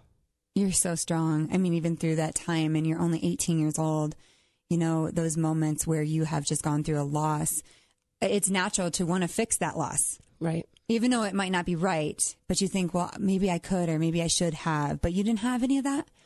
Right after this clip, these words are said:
Speaker 2: I really didn't. Um, as I said, I just, there were so many people praying for us and so much support, not only, um, from family, but friends. And, um,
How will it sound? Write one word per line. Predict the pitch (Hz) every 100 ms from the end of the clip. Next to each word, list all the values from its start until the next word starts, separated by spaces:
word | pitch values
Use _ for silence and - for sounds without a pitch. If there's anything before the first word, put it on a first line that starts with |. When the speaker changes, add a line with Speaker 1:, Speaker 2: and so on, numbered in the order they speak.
| -
Speaker 2:
I | 247 277
really | 269 294 294
didn't. | 208 220 165 -
Um, | - 196 190 196 - _ _ _ -
as | 247
I | 330
said, | 302 - 226
I | 196
just, | 202 -
there | 208
were | 202
so | -
many | 254
people | 247 240 -
praying | - 196 196
for | 185
us | 175 180
and | 190 165 160
so | - - 220
much | 214 -
support, | - 175 - 175 165 - _ _ -
not | 202 226 247
only, | 208 185 165 - - _ _ _ _ _ _
um, | 165 156 160
from | - 190
family, | 226 226 233 208
but | -
friends. | - - 233 226 214 214
And, | - 175 160 156
um, | 160 156 165